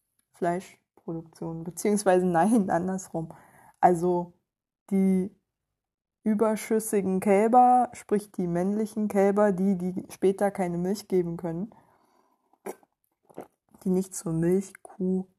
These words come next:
taugen, werden ja auch nur geschlachtet, weswegen ich mittelbar mit Milchkonsum auch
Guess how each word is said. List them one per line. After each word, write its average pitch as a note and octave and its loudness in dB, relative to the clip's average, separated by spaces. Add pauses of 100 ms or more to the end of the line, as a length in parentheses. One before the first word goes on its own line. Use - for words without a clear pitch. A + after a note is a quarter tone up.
taugen, G3 -2 (520)
werden F3 0
ja G3 2
auch G3 4
nur F#3+ 0
geschlachtet, D#3 0
weswegen F3 0
ich F3 -8 (960)
mittelbar F#3+ 6
mit F3 -2 (720)
Milchkonsum G3+ -2
auch F3 0